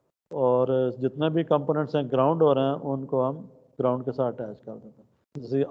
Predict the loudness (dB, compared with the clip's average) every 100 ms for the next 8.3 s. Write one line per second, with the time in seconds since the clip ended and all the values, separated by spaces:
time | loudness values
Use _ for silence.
0 | 4 6 6 2 2 0 0 -6 -20 -20
1 | _ _ 2 2 4 2 0 -4 -10 -20
2 | _ _ -2 -2 -2 0 2 2 0 -2
3 | -2 -2 0 2 4 4 2 -2 -4 -4
4 | -4 2 4 4 0 -6 -4 -2 -2 0
5 | 2 2 0 -4 -18 _ -12 -4 -4 -4
6 | -2 -2 0 0 2 0 0 0 0 0
7 | 0 -2 -2 0 0 -2 -4 -10 -12 -16
8 | -18 -18 -20